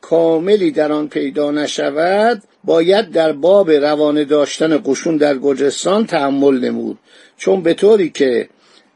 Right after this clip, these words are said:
گفته شد، گودویچ جرأت نکرد که دست لشکری به مدد سلطان گرجستان روانه سازد.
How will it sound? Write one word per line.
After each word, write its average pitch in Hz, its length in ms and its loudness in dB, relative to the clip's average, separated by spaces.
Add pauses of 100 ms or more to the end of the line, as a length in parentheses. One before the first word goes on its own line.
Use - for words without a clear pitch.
گفته 156 360 0
شد، 214 400 2
گودویچ 156 480 0
جرأت 165 400 -2
نکرد 190 400 -2
که 135 120 -4
دست 139 300 -2
لشکری 135 540 2
به 180 120 4
مدد 147 440 0
سلطان 156 600 0
گرجستان 135 600 -2
روانه 139 400 0
سازد. 104 800 -6